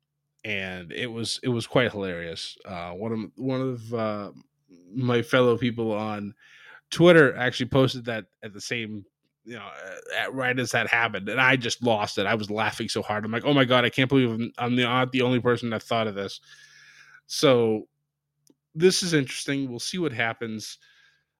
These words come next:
Um, if Santos is gone, then this might be the beginning of the end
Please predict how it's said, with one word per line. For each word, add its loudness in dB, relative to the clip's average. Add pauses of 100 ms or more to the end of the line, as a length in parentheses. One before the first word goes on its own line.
(100)
Um, -10 (1000)
if -8
Santos 0
is -4
gone, -4
then -8
this -4
might -2
be -2
the -4
beginning -6
of -10
the -8
end -8